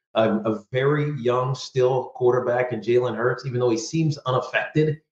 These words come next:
by anything. Like, he just has this, this stead demeanor about him, which I, which I really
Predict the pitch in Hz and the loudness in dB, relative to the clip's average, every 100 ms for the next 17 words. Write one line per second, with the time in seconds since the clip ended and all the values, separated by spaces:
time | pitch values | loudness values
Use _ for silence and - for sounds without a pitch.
0 | _ 113 104 107 120 135 147 160 104 117 | _ -2 2 2 0 0 0 0 -2 -4
1 | 120 - 135 131 123 - - 110 - - | -6 -2 0 0 -2 -4 -6 -4 -2 0
2 | - - 113 117 117 - - _ 139 104 | 0 -2 -2 0 0 -4 -12 _ -2 0
3 | 107 113 127 127 117 117 127 143 147 131 | 2 0 0 0 0 0 0 0 -2 -2
4 | 101 107 104 101 110 110 101 104 123 127 | -4 -2 -2 0 -2 0 -2 0 0 0